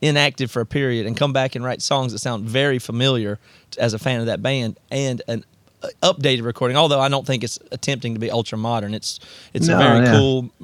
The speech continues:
Speaker 1: raw recording. And it, it's, that's
Speaker 2: Yeah.
Speaker 1: what I really enjoyed about hearing how it sounds.
Speaker 2: I mean, you know, we did, I did some vocal pre-production with Jason Martin just so I could get comfortable with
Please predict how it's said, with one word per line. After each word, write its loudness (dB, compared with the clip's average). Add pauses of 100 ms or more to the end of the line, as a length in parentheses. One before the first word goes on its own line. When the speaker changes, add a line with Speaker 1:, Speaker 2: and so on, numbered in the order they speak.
(100)
Speaker 1:
raw 4 (200)
recording. -4 (400)
And -2
it, -12
it's, -6
that's 4
Speaker 2:
Yeah. 6
Speaker 1:
what 8
I 6
really 0
enjoyed -2
about -4
hearing -6 (260)
how -4
it -10
sounds. -8 (1000)
Speaker 2:
I 2
mean, 4
you 4
know, 4
we 4
did, 4 (180)
I -2
did -4
some -2
vocal 2
pre-production 2
with 4
Jason 2
Martin 4
just 0
so 4
I 6
could -4
get 0
comfortable 2
with 2